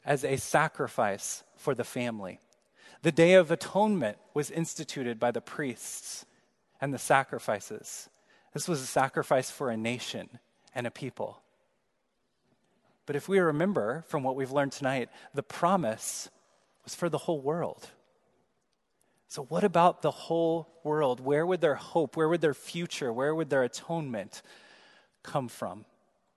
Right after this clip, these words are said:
The Old Testament is a foreshadowing,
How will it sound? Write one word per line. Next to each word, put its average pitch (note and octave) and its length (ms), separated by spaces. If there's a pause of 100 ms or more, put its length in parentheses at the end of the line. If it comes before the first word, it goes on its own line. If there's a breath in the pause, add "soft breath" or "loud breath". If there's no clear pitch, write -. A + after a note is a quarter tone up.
(800)
The D3 100
Old D3+ 140
Testament E3 380
is C3+ 100
a C3 100
foreshadowing, C3 1000